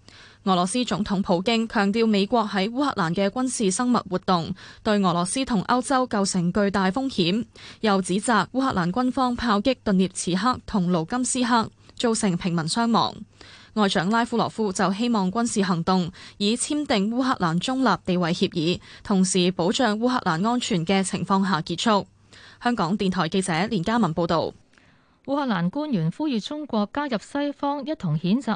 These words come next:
Speaker 2: 俄羅斯嘅入侵。外長王毅就強調，中方立場客觀公允，時間將會證明中方嘅主張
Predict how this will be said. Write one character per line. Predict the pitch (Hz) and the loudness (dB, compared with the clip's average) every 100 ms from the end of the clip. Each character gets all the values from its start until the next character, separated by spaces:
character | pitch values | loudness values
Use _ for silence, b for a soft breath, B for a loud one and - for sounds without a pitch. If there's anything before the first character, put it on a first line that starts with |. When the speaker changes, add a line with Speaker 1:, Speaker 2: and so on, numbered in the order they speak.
| 175 | -2
Speaker 2:
俄 | 151 | -4
羅 | 147 | -4
斯 | 160 - 277 | -6 -6 -4
嘅 | 196 | -2
入 | 170 | -4
侵。 | - 240 247 214 B B B | -6 -4 -2 -4 B B B
外 | 247 | -2
長 | 247 254 339 | 0 -4 -2
王 | 214 151 165 185 | -2 0 0 0
毅 | |
就 | 196 | -2
強 | 185 143 151 | -2 -2 0
調， | 180 180 | 2 0
中 | - 277 | -2 -4
方 | 277 277 | -2 0
立 | 202 170 | 0 0
場 | - 143 | -4 -4
客 | 147 190 - | 0 -2 0
觀 | 247 262 | -2 0
公 | 254 233 | 0 0
允， | 151 214 B B B | 2 2 B B B
時 | - 233 | -4 -2
間 | 254 302 | 0 -2
將 | 302 381 | -2 -2
會 | 339 | 0
證 | 214 214 | 2 4
明 | 208 139 156 | 4 2 -4
中 | 294 294 | -4 -4
方 | 302 285 | -2 -2
嘅 | 196 | -2
主 | 156 | -4
張 | 196 254 254 | -2 0 0